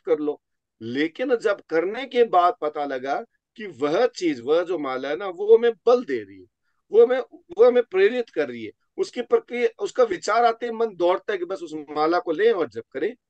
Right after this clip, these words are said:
तो वो क्या होता है, वो गहरा संबंध बन जाता है आपका और उसका। और जब जप करने के लिए इच्छा होती है ना, उसका हाथ में लेते ही वो एक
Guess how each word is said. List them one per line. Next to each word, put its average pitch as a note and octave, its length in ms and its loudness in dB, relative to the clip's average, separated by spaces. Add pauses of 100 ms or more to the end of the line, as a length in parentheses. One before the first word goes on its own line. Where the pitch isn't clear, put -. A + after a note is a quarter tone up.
(300)
तो - 180 -18
वो A#4 200 -4
क्या B3+ 120 2
होता B3+ 200 4
है, A#3+ 60 6
वो G#3 140 -4
गहरा F3 460 0
संबंध B3+ 440 -6
बन E3+ 160 -2
जाता A#2+ 280 -8
है A#2 60 -8
आपका C#3+ 300 -4
और C3 80 -4
उसका। A2+ 320 -12 (380)
और F#3+ 180 -2
जब F#3 300 -2
जप G3 280 -2
करने G#3+ 260 2
के A3+ 120 -10
लिए G#3+ 140 -8
इच्छा F#3+ 360 -4
होती A3 220 4
है F#3+ 60 4
ना, G3 140 -6
उसका E3+ 280 -4
हाथ C#3 280 2
में G3+ 140 -6
लेते F3 260 -4
ही D3 120 -10 (280)
वो A3+ 80 -2
एक A#3 80 -4